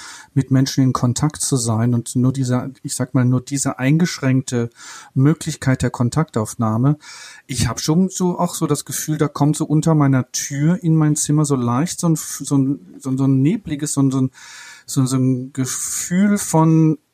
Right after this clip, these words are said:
„Oh, wie komme ich jetzt hier k-, wieder raus und wie komme ich jetzt hier klar mit der ganzen Situation?“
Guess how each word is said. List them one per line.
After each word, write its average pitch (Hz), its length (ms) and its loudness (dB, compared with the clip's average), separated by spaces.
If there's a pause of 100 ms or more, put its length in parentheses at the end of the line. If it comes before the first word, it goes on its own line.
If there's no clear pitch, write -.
(160)
„Oh, 107 840 -4
wie 117 120 -12
komme 117 260 -2
ich 113 120 -6
jetzt 110 160 -2
hier 117 300 -2
k-, - 220 -10
wieder 123 200 -2
raus 117 400 0
und 123 100 -2
wie 120 60 -10
komme 127 220 -2
ich - 100 -6
jetzt 131 140 -4
hier - 120 -6
klar 143 240 0
mit 139 160 0
der 107 80 -8
ganzen 98 320 -6
Situation?“ 92 720 -8